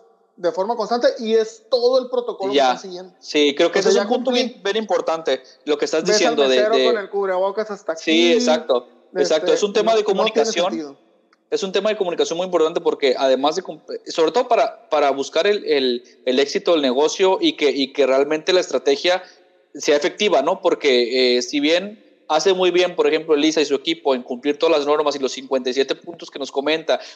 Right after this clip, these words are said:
Speaker 2: y ser bien cuidadoso en, en cumplirlo, pero también, si lo que quieres es que la gente vaya y te consuma o te pida a domicilio o use una aplicación,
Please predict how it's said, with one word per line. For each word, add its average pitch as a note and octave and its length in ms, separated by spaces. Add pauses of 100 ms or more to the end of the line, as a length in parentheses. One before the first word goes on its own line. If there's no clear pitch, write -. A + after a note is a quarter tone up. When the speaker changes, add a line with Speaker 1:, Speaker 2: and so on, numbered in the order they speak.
(120)
Speaker 2:
y C3+ 60
ser - 160
bien D#3+ 160
cuidadoso E3 600
en, C3 220
en C3+ 160
cumplirlo, G#3 880 (420)
pero E3 220
también, D3+ 560
si C#3 240
lo B2+ 120
que B2 120
quieres F3 260
es D#3 160
que C3+ 100
la A#2+ 120
gente B2+ 320
vaya C#3 500 (160)
y C#3 80
te B2+ 140
consuma D3+ 400
o C3+ 80
te B2 100
pida D#3 240
a E3+ 40
domicilio D#3 540
o A#2+ 40
use A#2+ 240
una D#3+ 140
aplicación, D#3 580